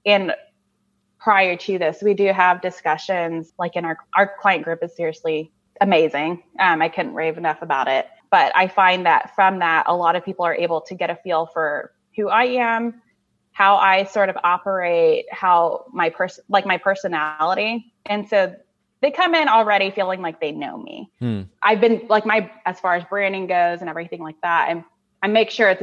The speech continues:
Speaker 1: very much who I am. It's very true to myself. So when they come in, they know what they see is what they get. They know how I'm going to talk to them. They know I'm going to dive deep. They know these things because it's, it's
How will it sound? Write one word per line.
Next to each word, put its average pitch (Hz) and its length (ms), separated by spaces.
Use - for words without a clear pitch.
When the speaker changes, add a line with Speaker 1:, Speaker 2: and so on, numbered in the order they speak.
Speaker 1:
very 190 320
much 175 500
who 208 180
I 165 180
am. 160 560
It's - 180
very 170 320
true 180 260
to 180 200
myself. 170 560
So 170 400
when 175 140
they 165 100
come 170 260
in, 160 300
they 190 240
know 170 520
what 175 160
they 175 120
see 202 180
is 180 120
what 170 140
they 160 100
get. 147 360
They 190 120
know 180 180
how 175 180
I'm 175 160
going 180 140
to 180 60
talk 160 220
to 185 80
them. 165 160
They 170 120
know 165 140
I'm 170 140
going 185 140
to 170 80
dive 156 280
deep. 143 280
They 185 180
know 175 160
these 175 200
things 165 260
because 165 280
it's, - 260
it's 202 220